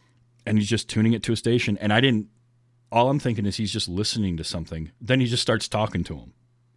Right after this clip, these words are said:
And <laughs> like, I want the backstory of what the hell happened with Harry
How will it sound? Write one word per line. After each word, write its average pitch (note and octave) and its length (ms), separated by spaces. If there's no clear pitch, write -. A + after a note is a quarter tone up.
And F#2 560
<laughs> - 520
like, C3+ 220
I C#3+ 140
want C#3+ 420
the B2+ 100
backstory G#2 760
of F#2+ 100
what G2+ 320
the G2 180
hell F#2+ 260
happened G2 360
with D#2+ 140
Harry E2 440